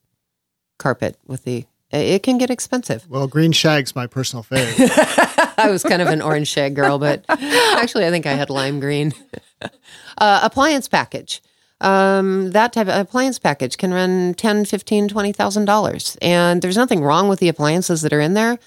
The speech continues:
Speaker 1: They just don't happen to like white, and they really want stainless appliances. So,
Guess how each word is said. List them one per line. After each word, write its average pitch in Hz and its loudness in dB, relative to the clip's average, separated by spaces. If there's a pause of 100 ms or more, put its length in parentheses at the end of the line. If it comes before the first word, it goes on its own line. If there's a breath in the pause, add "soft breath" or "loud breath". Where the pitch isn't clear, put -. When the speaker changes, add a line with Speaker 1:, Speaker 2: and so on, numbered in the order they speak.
(260 soft breath)
Speaker 1:
They 202 4
just 180 -2
don't 160 0
happen 165 0
to 160 -2
like 151 -2 (100)
white, 165 0
and 147 0
they 147 0
really 143 0
want 139 -2
stainless 147 0
appliances. 185 -2
So, 156 2